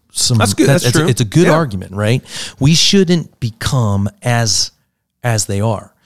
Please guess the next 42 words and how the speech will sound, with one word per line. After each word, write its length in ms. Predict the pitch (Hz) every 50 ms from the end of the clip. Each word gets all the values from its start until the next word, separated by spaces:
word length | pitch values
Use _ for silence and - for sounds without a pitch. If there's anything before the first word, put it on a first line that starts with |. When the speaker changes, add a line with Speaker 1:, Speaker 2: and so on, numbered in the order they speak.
| _ - - - -
Speaker 1:
Now, 260 | - 135 139 123 113 104
when 240 | 104 113 117 120
you 240 | 120 143 196 233 247
go 200 | 214 226 202 185 175
into 200 | 165 160 - -
criticizing 800 | - - 247 269 302 254 - - 131 113 104 98 - 110 101 92
Trump 440 | - - - 120 104 92 - -
for 260 | - - - - 127 110
those 300 | 95 107 107 101 92 95
very 280 | 98 101 98 92 90 87
same 300 | - - 98 - - -
things, 800 | - - - 185 214 220 151 107 101 - 120 127 - - - - _ _ _ _ _ _ _ _ _ -
and 120 | 107 107
then 160 | 110 113 113
you 220 | 110 113 120 117 104
do 320 | 95 92 - 151 170 151
them 220 | 110 120 110 107 98
yourself, 680 | 90 87 - - - - - 269 285 233 - - - -
Speaker 2:
Yeah. 220 | 90 85 82 80 82 _ _ _ _ _ _ -
Speaker 1:
there's 340 | 165 190 202 170 123 110 123
where 400 | 135 123 113 110 104 101 95 _ -
Speaker 2:
Yeah, 200 | - 104 101 98
that's 220 | 98 104 104 - -
the 100 | - 101
Speaker 1:
uh, 20 |
Speaker 2:
hypocrisy. 360 | 95 - 107 - - - - -
Speaker 1:
there's 160 | 160 180 151 -
the 100 | 131 120
hypocrisy, 720 | 117 113 - 160 165 208 220 - 98 98 95 90 - 101
Speaker 2:
Yeah. 80 | 95
Speaker 1:
right? 260 | 98 104 127 160 -
Because, 360 | - 120 110 - 127 110 - - - - - - _ -
you 140 | - 117
know, 120 | 107 98 95
you, 240 | 107 107 110 113 -
you 140 | - - 104
shouldn't, 460 | 95 - 117 104 104 101 101 _ -
shouldn't 260 | - - - 101 98 -
say 160 | - 123 143
anything 340 | 196 247 240 - 147 127 110
about 260 | 92 95 87 - -
that 240 | 98 87 80 -